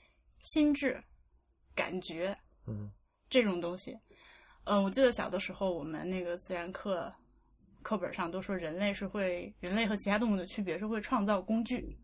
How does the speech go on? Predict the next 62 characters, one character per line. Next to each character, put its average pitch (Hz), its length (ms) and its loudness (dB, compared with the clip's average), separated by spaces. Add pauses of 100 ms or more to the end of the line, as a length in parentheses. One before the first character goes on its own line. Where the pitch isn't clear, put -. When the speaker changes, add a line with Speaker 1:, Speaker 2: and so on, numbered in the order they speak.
(100)
Speaker 2:
嗯。 - 240 0 (360)
Speaker 1:
当， 277 200 0
当 294 120 8
然 311 140 8
我 247 160 8
不 202 160 -2
是 269 260 2
去， 233 520 0 (100)
这， 285 160 6
这 302 140 6
个 240 80 8
不 226 120 6
能 226 140 6
算 247 180 6
是 214 60 6
我 175 100 0
的 180 80 0
一 196 40 2
个 190 80 0
结 175 200 -2
论 190 140 0
啊， 170 140 0
这 233 120 2
只 185 140 -2
能 160 100 -2
算 233 200 0
是 202 40 0
我 165 80 -4
的 156 60 -6
一 170 40 -4
个 180 60 -4
疑 180 280 -4
问。 285 220 4 (560)
Speaker 2:
嗯。 214 180 -2
Speaker 1:
我 208 100 -4
觉 202 120 0
得 269 180 8
就 285 120 -2
是 269 140 0
你 208 160 0
这 262 140 0
个 277 80 4
制 285 120 -2
造 294 160 8
工 339 200 6
具 427 160 -2
呢， 208 160 4
也 180 340 0
是， - 180 -2
比 190 140 -2
如 190 80 0
说 262 100 6
人 220 160 6
类 294 160 8
确 262 200 6
实 214 120 0
能 214 200 2
造 226 120 4
火 190 140 2
箭， 202 260 0
是 185 80 -10
吧？ 175 160 -8